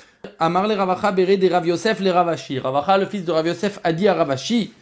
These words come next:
Veha Amrinan Mishme de Rava Kane. Pourtant, on a enseigné au nom de Rava que oui, il acquiert, que dans un tel cas où l'acheteur n'a pas payé la totalité du, du, de l'achat, et que le vendeur, il est en train de ré-, euh, de faire des allers-retours chez l'acheteur,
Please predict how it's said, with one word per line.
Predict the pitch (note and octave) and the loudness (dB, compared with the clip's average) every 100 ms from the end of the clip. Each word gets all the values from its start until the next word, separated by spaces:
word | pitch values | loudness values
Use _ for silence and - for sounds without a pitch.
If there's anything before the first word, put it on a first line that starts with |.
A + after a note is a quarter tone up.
| _ - - - | _ -20 -20 -4
Veha | D3+ D#3+ F#3+ A#3+ | 2 4 6 4
Amrinan | G3+ F3+ F#3+ G#3+ | 2 0 0 0
Mishme | A3+ G3+ G#3 A3 | 0 -4 -2 -2
de | G3+ | 0
Rava | D3+ C3+ B2 | 0 0 -2
Kane. | B2+ E3+ A3+ C#4 C#4+ | -2 -2 0 -2 -4
Pourtant, | E3+ - A#3+ | -10 -2 0
on | G#3+ | 0
a | |
enseigné | G3+ G3 G3 G#3+ G#3 | -2 -2 0 0 0
au | G#3 | 2
nom | A3 A3+ | 2 4
de | G#3 | 4
Rava | F#3+ D3 C#3 D#3 - _ _ | 4 4 2 2 -4 _ _
que | - G3+ | 0 4
oui, | A#3 E4 F4 | 8 8 10
il | A#3+ | 8
acquiert, | A3 A3+ G#3+ - | 4 4 2 4
que | G3+ | 0
dans | G3 | 0
un | G#3+ G#3+ | 0 0
tel | G#3+ G#3+ | -2 0
cas | A#3 G#3 E3 - _ _ | 2 4 2 -2 _ _
où | A3 | 0
l'acheteur | A3+ G#3 - - B3+ A#3 C#3+ B2 _ - _ - | 2 0 -2 2 4 4 -2 -6 _ -20 _ 0
n'a | F#3+ G3 | 2 2
pas | - A3 | 2 2
payé | A3+ A3 A3+ | 0 0 2
la | G#3+ | 2
totalité | F#3+ B3 A#3+ G#3+ G3 G3 G3 | 2 0 0 -2 -4 -6 -6
du, | F#3 F#3+ E3+ | -4 -4 -6
du, | D#3 F3+ F3 E3+ E3 D#3+ D#3+ E3 G3 - | -8 -8 -4 -4 -4 -4 -6 -10 -14 -8
de | D3+ | 0
l'achat, | D#3+ C#3+ - C3 A3+ - - _ _ _ - | 2 2 2 2 2 -4 -20 _ _ _ -2
et | G#3+ | -2
que | A3+ | 0
le | A3+ | 0
vendeur, | A3 G#3 A3 A#3 A3+ F#3 | 2 0 2 2 2 0
il | F#3+ F#3 | 0 4
est | F#3+ F#3 | 4 4
en | F3+ | 2
train | F3+ G3+ | 0 2
de | G3+ | 2
ré-, | G3 G3 | 4 4
euh, | F3+ F3+ F3+ | 4 6 6
de | E3+ F3+ | 4 2
faire | G3 F#3 | 4 2
des | F#3 | 4
allers-retours | F#3 F#3 F#3+ G3+ E3 | 4 4 4 2 -4
chez | - | 0
l'acheteur, | G3+ D3+ - F#3+ D4 D4 | 2 2 2 2 4 2